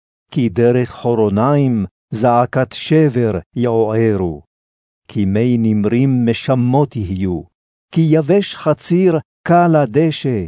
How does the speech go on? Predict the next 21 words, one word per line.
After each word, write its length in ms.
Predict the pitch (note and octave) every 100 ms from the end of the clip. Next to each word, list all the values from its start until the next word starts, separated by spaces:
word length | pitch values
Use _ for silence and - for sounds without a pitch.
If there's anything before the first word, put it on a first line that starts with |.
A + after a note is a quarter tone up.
| D#2+ _ _ -
ירק 600 | A#2+ C#3+ C#3 A#2 F#2+ - - -
לא 300 | A2 A2+ B2
היה. 360 | G#2 A#2 G2+ D#2 D2 _ _ _ _ _ -
על 200 | G2 F#2
כן 240 | - A2 A2+ G2 - _ _
יתרע 640 | B2 C#3 - C3 C3+ C#3+
עשה, 440 | B2+ - C3+ C3+ D3+ - _ _ C#3
ופקודתם 800 | D3 - F3 D#3 D3 E3 E3+ F3 - _
על 200 | C3+ D3+
נחל 420 | D3 E3+ E3+ F3
הערבים 720 | D3+ E3 D#3 D3+ C#3 C#3 F#3+ E3+
יישאום. 800 | E3 - D#3 C#3+ F3+ C#3+ F2 E2+ _ _ _ _ _ -
כי 240 | F3+ D3+
הקיפה 600 | E3 - F3+ G3 F#3+ E3+
הזעקה 720 | D#3 C3 D3 C#3+ C#3+ E3+ E3+ D#3
את 120 | B2+
גבול 400 | A2+ A#2 E3 G#3+
מואב, 600 | F3 D#3+ D3 F3 C#3+ F#2 D2 _ _ _
עד 240 | - F#3 E3+
עגליים 840 | F3+ D3+ D3 D#3 F#3+ G#3+ F#3+ C#3+ B2
יללתה, 800 | B2+ C#3 C3+ A#2+ A2 C3+ A#2+